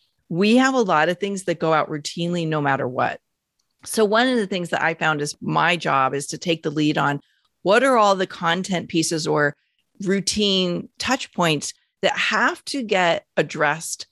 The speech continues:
before I leave. And I will say, sometimes going away on vacation and not working <laughs> does make it a little more stressful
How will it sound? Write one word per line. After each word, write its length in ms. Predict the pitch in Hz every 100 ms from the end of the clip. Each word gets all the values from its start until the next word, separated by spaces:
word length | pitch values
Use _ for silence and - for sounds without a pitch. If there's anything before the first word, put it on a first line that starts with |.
| _ _
before 400 | 190 170 214 220
I 100 | 190
leave. 240 | 147 - - 175
And 140 | 180
I 100 | 220
will 200 | 277 294
say, 340 | - 208 151
sometimes 500 | 156 - 190 233 226
going 320 | 196 190 185 180
away 240 | 175 170
on 100 | 160
vacation 560 | 156 - 151 156 196 170
and 140 | 147
not 240 | 147 156
working 460 | 165 160 226 262 381 - 392 -
<laughs> 260 | 554 392 269
does 360 | 285 214 294
make 300 | 220 370 -
it 60 | 220
a 40 |
little 280 | 196 185 208
more 180 | 180 175
stressful 680 | - 180 180 202 208 220